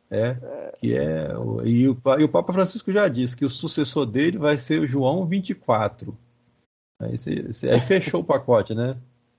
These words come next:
Speaker 1: Aí fica,
Speaker 2: Então,
Speaker 1: fech-, cê imagina, o, o
Speaker 2: É, tem,
Speaker 1: Papa
Speaker 2: tem, tem
Speaker 1: João
Speaker 2: foto
Speaker 1: vinte e quatro.
Speaker 2: e tem, e tem foto do, do Francisco com o Tagle co-, é fazendo um gestinho com o indicador
Speaker 1: Exato,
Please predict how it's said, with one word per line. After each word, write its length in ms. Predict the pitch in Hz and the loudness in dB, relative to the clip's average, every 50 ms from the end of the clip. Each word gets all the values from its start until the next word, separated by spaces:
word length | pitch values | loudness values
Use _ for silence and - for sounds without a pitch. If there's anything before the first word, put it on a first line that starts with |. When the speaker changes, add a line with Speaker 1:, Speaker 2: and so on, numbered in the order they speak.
| _ _ _ _ _ - - - 143 - _ - - | _ _ _ _ _ -20 -14 -14 -14 -14 _ -4 -4
Speaker 1:
Aí 180 | 110 117 131 | -2 -2 -2
fica, 400 | 123 - - - 262 269 - - | -4 -6 -2 -2 -2 0 2 4
Speaker 2:
Então, 160 | - - - - - - | 4 4 4 2 -2 -4
Speaker 1:
fech-, 380 | - 139 135 131 127 - - _ _ _ - _ _ _ _ 117 120 - 110 - _ | -2 -2 -2 -4 -6 -10 -18 _ _ _ -20 _ _ _ _ -16 -14 -14 -14 -16 _
cê 160 | _ - 135 | _ -6 -4
imagina, 540 | 139 139 151 151 143 123 123 120 107 104 101 | 2 2 4 4 4 2 2 2 2 0 0
o, 260 | 104 104 104 117 113 | 0 -2 -4 -4 -2
o 60 | 107 | 0
Speaker 2:
É, 120 | - 113 104 | 2 2 4
tem, 160 | 107 120 120 | 6 6 6
Speaker 1:
Papa 280 | 120 117 113 113 113 120 | 8 6 6 6 6 6
Speaker 2:
tem, 180 | 123 127 120 | 4 4 4
tem 100 | 104 113 110 113 127 | 4 2 2 4 4
Speaker 1:
João 120 | 143 165 | 4 6
Speaker 2:
foto 220 | 175 - 131 - 139 | 6 4 4 4 0
Speaker 1:
vinte 100 | 110 - | -2 0
e 20 | - | 0
quatro. 320 | 131 117 101 90 - _ _ _ _ _ _ _ _ _ _ _ _ | 2 2 2 2 0 _ _ _ _ _ _ _ _ _ _ _ _
Speaker 2:
e 100 | 107 110 | -16 -12
tem, 240 | - - 110 - 123 | -10 -10 -10 -10 -10
e 60 | 117 | -12
tem 400 | - - 117 113 123 123 120 110 | -6 -6 -6 -4 -4 -6 -8 -8
foto 340 | 107 - 117 110 110 - 110 | -6 -2 -2 -2 -2 -2 -4
do, 800 | 98 107 104 101 101 98 95 92 90 87 87 90 69 - - - _ _ _ _ _ _ _ _ _ _ _ _ _ _ _ _ _ _ _ _ | -2 -2 -2 0 0 -2 -4 -4 -6 -6 -8 -8 -10 -12 -14 -20 _ _ _ _ _ _ _ _ _ _ _ _ _ _ _ _ _ _ _ _
do 460 | - 107 95 90 90 87 87 87 85 - | -8 -6 -4 -4 -2 -4 -4 -4 -6 -6
Francisco 360 | - 98 90 - 107 107 104 - | -8 -8 -8 -6 -6 -8 -6 -6
com 80 | 110 | -10
o 40 | 104 | -8
Tagle 420 | - - 98 98 101 110 113 117 | 0 4 4 4 4 4 0 -4
co-, 180 | 113 - - - - | -2 -4 -6 -6 0
é 120 | - 107 | -2 0
fazendo 480 | 107 - 127 113 117 123 123 135 143 143 | 2 2 0 0 0 -4 -4 -4 -2 -2
um 60 | 127 | 0
gestinho 580 | 135 147 156 151 - - - 135 143 135 117 - | 0 -2 -2 -2 -6 -16 -14 -12 -10 -10 -10 -8
com 120 | - 107 | -6 -4
o 760 | 104 104 101 98 95 - - 98 95 92 92 90 90 90 92 | -4 -2 -2 -4 -4 -6 -6 -6 -4 -4 -4 -4 -4 -6 -8
indicador 560 | 92 - 139 147 135 120 107 - 135 135 135 | -6 -6 -6 -4 2 2 2 4 4 2 0
Speaker 1:
Exato, 40 | 104 | 0